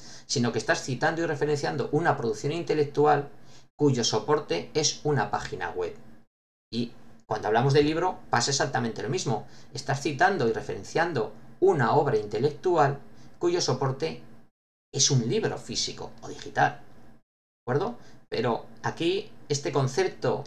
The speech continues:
de referencia en el cual se piensa por soporte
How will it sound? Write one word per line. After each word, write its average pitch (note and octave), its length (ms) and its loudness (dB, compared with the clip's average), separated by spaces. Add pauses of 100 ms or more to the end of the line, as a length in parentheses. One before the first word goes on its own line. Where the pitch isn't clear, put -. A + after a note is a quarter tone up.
de A2+ 420 2
referencia A#2 800 -2 (360)
en A#2 140 0
el A2 160 -2
cual D3 400 4 (180)
se - 300 2
piensa C#3+ 500 0
por A2+ 140 -2
soporte D3 640 -2